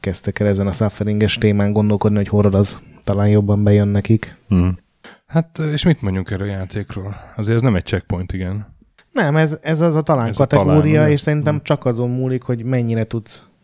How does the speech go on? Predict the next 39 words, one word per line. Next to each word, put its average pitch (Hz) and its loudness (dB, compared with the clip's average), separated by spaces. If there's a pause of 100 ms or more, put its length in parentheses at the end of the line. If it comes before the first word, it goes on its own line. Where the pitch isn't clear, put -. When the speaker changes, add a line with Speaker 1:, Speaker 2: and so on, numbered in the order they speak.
(220)
Speaker 1:
megbarátkozni 104 0
Speaker 2:
Igen. 92 4
Speaker 1:
ezzel 113 2
a 113 -4
tényleg 113 0
iszonyatosan 104 -4
archaikus 101 -2
irányítási 95 -4
rendszerrel. 202 -4
Ez 107 0
a 117 0 (420)
nincs 147 -2
kitérés, 117 2
most 123 0
már 139 4
minden 135 4
játékban 113 0
tudod, 110 -2
vagy 113 0
valami 110 -2 (100)
kitérés 113 2
van, 107 -2
vagy 110 2
arrébb 110 2
teleportál, 104 0
vagy 101 0
arrébb 110 4
ugrik 101 0
a 107 -2
karakter, 104 -2
vagy 98 -4 (360)
itt 113 -6
meg 110 0 (220)
tudsz - -2
védekezni, 98 2
mint 98 -2
egy 202 0
ilyen 98 -2 (600)
ügyetlen. 101 -2